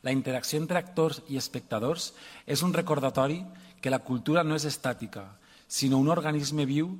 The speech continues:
que s'adapta i evoluciona amb cada interpretació. Més d'una vegada, amics meus d'altres ciutats em pregunten: "Què passa en Ontinyent per a que tinga tants artistes?" I jo els conteste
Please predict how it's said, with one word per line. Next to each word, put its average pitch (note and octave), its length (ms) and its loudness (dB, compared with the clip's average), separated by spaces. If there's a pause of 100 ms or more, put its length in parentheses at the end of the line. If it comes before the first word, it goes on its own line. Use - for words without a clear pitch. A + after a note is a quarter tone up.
(200)
que C3 140 -2
s'adapta A#2+ 640 0 (240)
i B2+ 100 -2
evoluciona C3+ 720 -2 (320)
amb A#2 260 -8
cada C#3+ 520 -2
interpretació. G2 680 -10 (960)
Més D3 240 2
d'una F3 220 4
vegada, D#3 500 2
amics C#3 380 2
meus C3+ 420 2
d'altres C3 400 -4
ciutats A#2+ 480 -8
em G#2+ 160 -12
pregunten: F#2+ 560 -12 (480)
"Què - 160 -8
passa D3+ 240 -2
en C#3+ 80 0
Ontinyent B2 480 -4 (460)
per A#2 100 -4
a A2+ 80 -4
que G#2 80 -14
tinga A#2 320 -8
tants G#2+ 220 -8
artistes?" F#2+ 580 -14 (1000)
I B2 80 -4
jo B2 80 0
els E3 160 0
conteste C3 640 -4